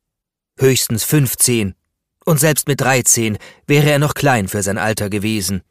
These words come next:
aber er hatte in diesen wenigen Jahren eine Menge Lebenserfahrung angesammelt und besaß ein ausgeprägtes Selbstbewusstsein, das Starbuck ebenso sehr faszinierte wie das Rätsel um Lucifers Vergangenheit.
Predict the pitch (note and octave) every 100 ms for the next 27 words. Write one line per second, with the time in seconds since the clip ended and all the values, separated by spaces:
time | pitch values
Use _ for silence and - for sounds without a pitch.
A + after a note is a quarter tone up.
0 | _ _ _ - C#3 D#3 B2 D#3+ C#3 A2
1 | A#2+ A2 A2 C3 B2+ A2+ C3 B2 A#2 C3+
2 | D3 C#3 C#3+ C#3 C#3 C3+ B2+ G2 F2 F2
3 | - F#2 E2+ F2 - F#2+ F2+ F2+ F#2 F#2
4 | - _ _ - - F3+ D3 C3+ C3 C#3
5 | C#3 - C#3+ D3+ D3+ - C3+ A#2 B2+ -
6 | C3 A#2 C3 G#2 - F#2+ E2+ E2 - F#2+
7 | D#2 - _ _ _ - G#2+ - B2 A#2
8 | A#2+ A2+ - C#3+ C3+ B2 C3 C3 C3 D3
9 | - D3 C3+ C#3 B2+ C#3 - - _ D#3+
10 | E3 D3+ D3 D3 - F3 E3+ - D#3+ D3+
11 | C#3 D#3 D3+ C3 - A2+ G2 E2 C#2+ A1
12 | -